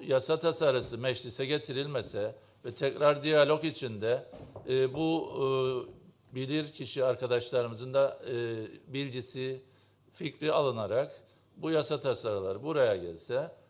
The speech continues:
e, bu, e, eylemler de olmasa, bu insanları bu ekonomik şartlarda yollara dökmesek çok daha iyi olurdu. Tabii bu ülkede aslında şu anda çok ciddi sorunlarımız var.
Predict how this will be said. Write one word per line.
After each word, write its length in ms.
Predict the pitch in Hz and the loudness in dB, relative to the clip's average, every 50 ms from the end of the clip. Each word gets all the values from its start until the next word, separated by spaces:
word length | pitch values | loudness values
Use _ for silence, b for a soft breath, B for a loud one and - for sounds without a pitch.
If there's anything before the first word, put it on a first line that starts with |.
| b b b _ - - - | b b b _ -16 -8 -6
e, 280 | 131 127 127 131 135 | -4 -4 -4 -4 -2
bu, 400 | 170 185 165 160 151 - - - - - 147 139 131 127 127 - - | -2 0 0 0 0 -4 -6 -10 -8 -6 -4 -4 -2 -4 -4 -4 -2
e, 80 | - 175 | 0 0
eylemler 520 | 151 147 135 131 120 117 117 127 131 120 | 2 2 0 0 -2 -2 0 0 0 0
de 40 | 123 | -2
olmasa, 800 | 127 120 127 135 131 120 104 95 87 - 120 120 131 139 - - - | -4 -2 0 -2 -2 -2 -6 -6 -4 -2 0 0 0 0 -2 -8 -8
bu 100 | 151 160 | -6 -6
insanları 640 | 165 156 143 - 151 135 127 120 113 110 107 117 120 | -6 -6 -4 -2 -2 -2 -2 0 -2 0 0 0 -2
bu 120 | 139 143 | -2 -2
ekonomik 460 | 143 139 - 131 120 113 113 123 123 | -2 -2 -4 -6 -6 -6 -6 -8 -8
şartlarda 500 | - - 131 117 - - 107 101 95 113 | -6 -2 -2 -2 -2 -2 -6 -6 -4 -2
yollara 440 | 117 120 120 120 110 104 101 107 107 | -2 -2 -2 -2 -2 -2 -2 -2 -2
dökmesek 480 | 117 120 120 - 104 90 - - 151 151 - - b b b | -2 -4 -6 -6 -12 -10 -8 -8 -8 -8 -10 -16 b b b
çok 260 | b - 170 156 135 - | b -6 -4 -4 -2 0
daha 180 | 151 139 139 | 0 2 2
iyi 80 | 139 123 | 2 0
olurdu. 380 | 95 80 78 - - - - - b b b b b b b b b b | -2 -4 -8 -12 -14 -18 -20 -20 b b b b b b b b b b
Tabii 340 | - - 147 147 156 151 160 | 2 2 2 2 2 -2 0
bu 120 | 165 170 | 0 2
ülkede 640 | 170 170 165 - 160 147 131 147 147 151 156 147 - - - - _ _ _ - | 2 0 0 0 0 0 2 4 4 4 4 2 0 -4 -16 -20 _ _ _ -4
aslında 840 | - 156 147 143 - - 147 135 131 131 139 143 143 147 147 - - - | 0 0 0 0 0 -6 -6 -6 -2 2 4 6 6 6 4 2 -4 -10
şu 180 | - - 156 160 | -10 -4 0 0
anda 420 | 151 147 147 143 147 147 147 143 | 0 0 0 0 0 -2 -2 -2
çok 280 | - - 180 175 180 - | -4 -2 -2 -2 -2 -6
ciddi 300 | - 139 123 - 160 139 | -12 -12 -12 -12 -10 -6
sorunlarımız 680 | - 156 156 143 131 131 123 110 110 110 117 110 98 | -4 -2 -2 -2 -4 -4 -4 -4 -4 -6 -10 -12 -12
var. 240 | 90 80 - - - | -12 -12 -12 -14 -20